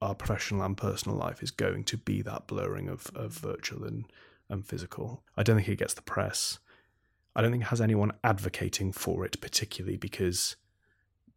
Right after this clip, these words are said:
you don't make money off that blurring in a monopolistic way in the way that you might on a virtual world.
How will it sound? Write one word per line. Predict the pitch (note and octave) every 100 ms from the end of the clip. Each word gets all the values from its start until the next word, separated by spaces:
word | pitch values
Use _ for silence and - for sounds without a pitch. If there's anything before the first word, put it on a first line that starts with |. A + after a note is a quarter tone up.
| _ _
you | - A2
don't | G#2 -
make | G2+
money | G2+ G2+ F#2+ F#2
off | F#2+ -
that | F2+ -
blurring | - G2 F#2 F#2 F2 F#2 F#2+ - _
in | - F#2+
a |
monopolistic | G2 G2 - - - - -
way | A2 F#2
in | G2
the | G2
way | G2
that | F#2+ G2+
you | G2
might | G#2 G2 F#2+ - _ -
on | G2+
a |
virtual | F#2 F#2 - G2
world. | F#2 - A2+ -